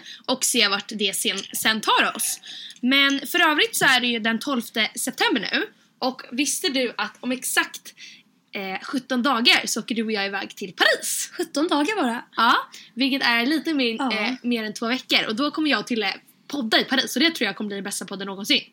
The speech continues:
Speaker 2: Ja.
Speaker 1: Faktiskt.
Speaker 2: Vi får se, se till att s-, göra kul saker i Paris så vi kan berätta.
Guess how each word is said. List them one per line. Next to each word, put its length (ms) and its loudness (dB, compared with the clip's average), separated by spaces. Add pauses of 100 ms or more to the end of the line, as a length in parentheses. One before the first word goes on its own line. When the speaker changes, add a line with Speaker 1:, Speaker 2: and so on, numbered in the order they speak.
(580)
Speaker 2:
Ja. 240 -4 (380)
Speaker 1:
Faktiskt. 380 0
Speaker 2:
Vi 80 2
får 80 2
se, 260 -2
se 160 0
till 320 2
att 60 -2
s-, 180 -2
göra 340 -2
kul 260 -2
saker 260 -4
i 20 -10
Paris 240 -4
så 60 -10
vi 60 -12
kan 140 -10
berätta. 300 -6